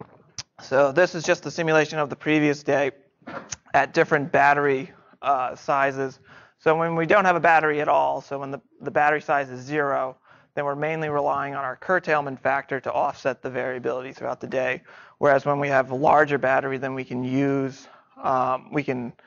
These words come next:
be more aggressive and operate closer to, um, just the average maximum power point throughout the day. So here are the, the energy efficiencies in relation to the, what we would get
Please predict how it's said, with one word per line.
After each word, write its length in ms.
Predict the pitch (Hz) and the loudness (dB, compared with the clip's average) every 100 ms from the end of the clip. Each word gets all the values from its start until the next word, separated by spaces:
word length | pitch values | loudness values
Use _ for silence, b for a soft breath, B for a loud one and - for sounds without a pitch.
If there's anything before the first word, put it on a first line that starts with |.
| b | b
be 120 | - 151 | -2 2
more 300 | 151 170 160 | 6 6 6
aggressive 480 | 151 151 - 139 | 4 0 0 -8
and 100 | 131 | -6
operate 420 | 127 135 135 135 - | -8 -8 -8 -8 -8
closer 540 | - 143 139 135 135 | -4 -4 -4 -8 -8
to, 580 | - - 147 135 127 127 _ b b b - | -12 -14 -8 -6 -8 -10 _ b b b -16
um, 480 | - 123 127 127 135 | -10 -8 -8 -12 -14
just 280 | - 139 - | -10 -10 -8
the 140 | 127 - | -12 -8
average 800 | 139 131 127 135 131 - - - - | -6 -4 -2 -4 -6 -14 -20 -18 -4
maximum 440 | 135 127 - 127 | -2 -2 -6 -8
power 280 | 123 127 127 | -4 -2 -4
point 340 | - 127 139 | -6 -8 -8
throughout 340 | - 131 123 - | -4 0 0 -2
the 80 | 113 | -4
day. 360 | 113 120 95 _ _ _ _ _ _ - - | 0 2 0 _ _ _ _ _ _ -16 -6
So 140 | 139 | -2
here 200 | 139 160 | 4 6
are 100 | 151 | 6
the, 640 | 143 143 139 127 - - - | 6 4 4 0 -4 -10 -16
the 320 | - 143 127 - | -6 -4 -2 -2
energy 320 | 160 160 151 | 0 2 2
efficiencies 580 | 147 143 156 - 135 131 | 0 -4 -6 -6 -4 -4
in 60 | |
relation 400 | 131 143 131 131 | -2 -4 -4 -10
to 380 | - 135 127 127 b b b b - | -8 -6 -4 -6 b b b b -8
the, 400 | 139 135 127 127 - | 0 2 2 0 0
what 320 | 151 135 - _ _ _ _ - | 0 0 -4 _ _ _ _ -6
we 180 | 147 127 | -4 -4
would 140 | 120 | -4
get 360 | 139 135 - | -2 0 -4